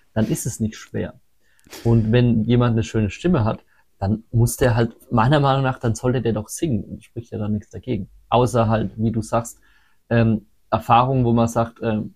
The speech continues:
ich bin nicht der Sänger. Und ganz kurz dazu, ich war mit Abstand, ich war kein Talent.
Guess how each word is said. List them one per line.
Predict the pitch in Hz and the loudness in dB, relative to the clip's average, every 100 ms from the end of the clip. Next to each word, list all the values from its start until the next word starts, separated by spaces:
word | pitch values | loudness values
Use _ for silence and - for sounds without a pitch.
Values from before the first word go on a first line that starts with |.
| _ | _
ich | - - | -18 -6
bin | 123 | -2
nicht | 113 113 | -2 -2
der | 107 | -4
Sänger. | - 120 110 - - - | 0 2 2 -4 -20 2
Und | 156 143 | 4 6
ganz | 185 190 - | 6 6 6
kurz | 156 123 - _ _ | 2 2 -4 _ _
dazu, | - 151 - 117 101 | 2 2 2 -2 0
ich | 123 - | -4 0
war | 110 110 101 _ _ | 2 2 0 _ _
mit | 135 - | -2 2
Abstand, | - - 127 120 123 _ _ _ _ _ _ | 0 0 0 2 0 _ _ _ _ _ _
ich | - - | -4 2
war | 131 | 2
kein | - 143 120 | 2 0 2
Talent. | 117 110 - | 0 0 -4